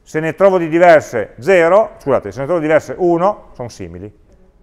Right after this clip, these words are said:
Zero non è possibile, perché l'ho già intercettato prima,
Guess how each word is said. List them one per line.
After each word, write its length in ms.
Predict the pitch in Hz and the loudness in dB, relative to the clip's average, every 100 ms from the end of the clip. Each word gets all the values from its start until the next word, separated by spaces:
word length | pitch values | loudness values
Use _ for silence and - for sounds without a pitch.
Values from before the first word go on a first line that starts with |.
| _ _ _ _ _ _ 120 | _ _ _ _ _ _ -2
Zero 320 | 175 160 117 | 2 4 2
non 160 | 107 | -2
è 80 | 143 | -4
possibile, 560 | 202 165 196 196 233 247 | -4 -6 -6 -2 -4 -4
perché 260 | - 113 | -12 -12
l'ho 120 | 120 110 | -10 -2
già 240 | 120 104 | 0 0
intercettato 500 | 107 127 110 120 127 | -4 -10 -8 -8 -6
prima, 440 | 180 180 196 233 | -4 -2 -2 -4